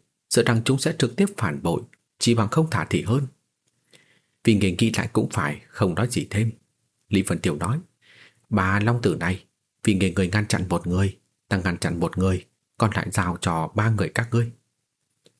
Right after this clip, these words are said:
Sắc mặt của Khúc Hồng Nhan ngưng trọng nói: "Còn chút ít chân linh này thì sao?" Bắc Quyến Cổ Nam lạnh nhạt nói: "Trong hoàn cảnh tạo hóa cảnh giao thủ, trừ mấy chân linh có thực lực hư cực thần cảnh,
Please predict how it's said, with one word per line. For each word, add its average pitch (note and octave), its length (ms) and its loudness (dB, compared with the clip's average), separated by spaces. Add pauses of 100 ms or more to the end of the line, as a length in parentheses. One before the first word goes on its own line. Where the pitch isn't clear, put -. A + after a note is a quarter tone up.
(340)
Sắc F#3 240 0
mặt D#3 140 0
của B2 100 2
Khúc G3 220 2
Hồng A#2 220 2
Nhan C#3 220 2
ngưng D#3 300 4
trọng A2 200 -2
nói: D#3 220 0 (760)
"Còn E2+ 360 0
chút G#2 140 2
ít C3 160 2
chân F2 160 0
linh F#2 180 0
này F2 200 -2
thì F2+ 100 -2
sao?" A#2 300 -4 (680)
Bắc G#2+ 140 -4
Quyến A#2+ 160 2
Cổ E2+ 140 0
Nam F2 320 0
lạnh F2+ 220 0
nhạt F#2+ 200 -2
nói: B2+ 240 0 (680)
"Trong F3+ 120 2
hoàn C#3+ 160 0
cảnh A#2 200 0
tạo A2+ 180 0
hóa F#3 180 0
cảnh F2+ 200 -2
giao D#3 260 0
thủ, - 240 -2 (440)
trừ C#3 100 4
mấy C#3 180 0
chân D#3 180 2
linh C3+ 280 2
có F3+ 160 2
thực - 200 -2
lực - 160 -4
hư A2 100 4
cực G2+ 260 -2
thần E2 180 -2
cảnh, D#2 200 -4